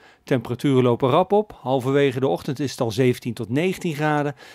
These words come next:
En vanmiddag komt de temperatuur overal ruim boven de twintig graden uit. Tweeëntwintig in Groningen, vijfentwintig of zesentwintig in het zuiden van het land.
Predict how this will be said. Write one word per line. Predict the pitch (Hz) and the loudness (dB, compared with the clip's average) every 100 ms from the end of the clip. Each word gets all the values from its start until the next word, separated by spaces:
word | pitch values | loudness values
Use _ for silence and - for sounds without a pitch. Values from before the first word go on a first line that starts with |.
| - - | -20 -6
En | 151 | -4
vanmiddag | 180 226 220 - | 2 4 2 0
komt | 156 | -8
de | 139 | -4
temperatuur | 147 127 120 131 131 | -2 -2 -2 -2 0
overal | 156 143 123 139 123 | 2 2 0 -2 -2
ruim | 107 135 196 | 2 4 4
boven | 202 196 190 | 4 4 2
de | 185 | 0
twintig | 190 175 | 0 0
graden | 165 156 143 135 | 0 2 2 0
uit. | 175 - - _ | -2 -6 -20 _
Tweeëntwintig | - 156 202 208 208 185 - | -2 2 2 2 0 0 0
in | 180 | -2
Groningen, | 156 165 160 151 151 _ _ | -2 -2 0 -2 -4 _ _
vijfentwintig | - 135 110 - 120 | -10 -8 -8 -4 -4
of | 101 | -4
zesentwintig | - 127 - 117 110 123 123 - | -4 -6 -4 -8 -6 -8 -8 -10
in | 123 | -10
het | 104 | -8
zuiden | - 131 143 | -2 0 0
van | 135 123 | 0 0
het | |
land. | 120 113 107 | 0 -2 -4